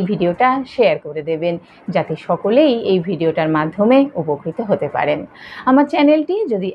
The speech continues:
এখনও না সাবস্ক্রাইব করে থাকেন, তাহলে অবশ্যই চ্যানেলটি সাবস্ক্রাইব করে পাশে থাকা বেল বাটনে ক্লিক করে রাখুন, যাতে আমার ভিডিও নোটিফিকেশান একটাও মিস না হয়।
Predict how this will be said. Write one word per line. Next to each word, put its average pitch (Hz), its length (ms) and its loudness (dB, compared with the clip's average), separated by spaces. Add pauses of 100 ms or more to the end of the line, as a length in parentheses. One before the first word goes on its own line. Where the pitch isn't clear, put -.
(140)
এখনও 269 340 2
না 226 60 0 (100)
সাবস্ক্রাইব 170 460 -2
করে 160 160 2 (100)
থাকেন, 247 280 2 (120)
তাহলে 202 240 0 (180)
অবশ্যই 285 720 2
চ্যানেলটি 185 440 -4 (160)
সাবস্ক্রাইব 180 500 0
করে 214 240 4 (520)
পাশে 233 300 0 (120)
থাকা 269 260 0 (240)
বেল 262 220 6 (100)
বাটনে 277 380 2 (400)
ক্লিক 254 200 0 (100)
করে 165 260 2
রাখুন, 165 320 -4 (400)
যাতে 196 180 0 (180)
আমার 240 200 0 (100)
ভিডিও 269 320 2
নোটিফিকেশান 262 680 -2 (260)
একটাও 262 360 2 (380)
মিস 175 180 -2 (120)
না 160 160 0
হয়। 170 180 -2